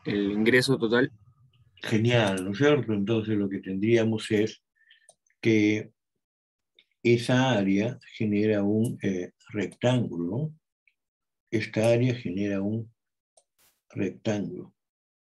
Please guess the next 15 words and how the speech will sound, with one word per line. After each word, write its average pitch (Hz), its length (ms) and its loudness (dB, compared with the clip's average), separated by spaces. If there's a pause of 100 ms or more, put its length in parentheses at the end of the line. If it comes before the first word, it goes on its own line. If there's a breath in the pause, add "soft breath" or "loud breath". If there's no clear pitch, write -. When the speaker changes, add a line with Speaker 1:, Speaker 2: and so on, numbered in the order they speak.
(560)
Speaker 2:
¿de 95 160 -6
acuerdo? 98 460 -6 (960 loud breath)
Y 110 80 2
ese 135 160 2
rectángulo 135 580 0
es 127 80 -4
el 117 80 2
ingreso 107 460 -2
total, - 460 -4
efectivamente. 139 840 -2
Ustedes 110 320 -4
me 95 100 -6
dicen, 123 380 -6 (760 soft breath)
esto 123 440 0
es 110 600 -2